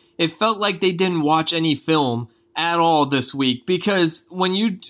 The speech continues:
'cause if you're gonna even go after Trayvon Diggs, and look, I know they completed that pass on him,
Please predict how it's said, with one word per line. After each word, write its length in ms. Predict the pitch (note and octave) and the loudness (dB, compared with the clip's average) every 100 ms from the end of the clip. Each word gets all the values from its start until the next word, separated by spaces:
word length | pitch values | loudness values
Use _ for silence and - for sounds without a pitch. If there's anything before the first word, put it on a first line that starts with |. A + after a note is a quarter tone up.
| E3+ E3+ | -14 -4
'cause 220 | G#3+ G3 | -2 -2
if 160 | F3 F#3 | -6 -4
you're 140 | C4 | -2
gonna 220 | A#3+ A#3+ A#2+ | 0 0 -2
even 320 | F3 G3 F#3 | -2 0 0
go 200 | D#3 D#3+ | 2 2
after 220 | E3+ E3 | 2 -2
Trayvon 400 | E3+ F3+ E3+ E3+ | -6 -2 0 2
Diggs, 200 | E3+ E3+ | 2 0
and 120 | F3+ F#3 | 0 0
look, 180 | F#3 - | 0 0
I 100 | F3+ | -4
know 340 | F#3 F3+ F#3+ F#3+ - - | 0 2 0 -2 -14 -2
they 80 | F#3+ | -2
completed 520 | F3+ D#3+ F3+ F3+ F3 | 0 0 0 0 0
that 180 | E3 D3 | -2 -2
pass 320 | D3+ D3 D3+ | -2 -2 -2
on 160 | D#3+ D3 | -2 0
him, 360 | D#3 D#3 D#3 | 0 0 0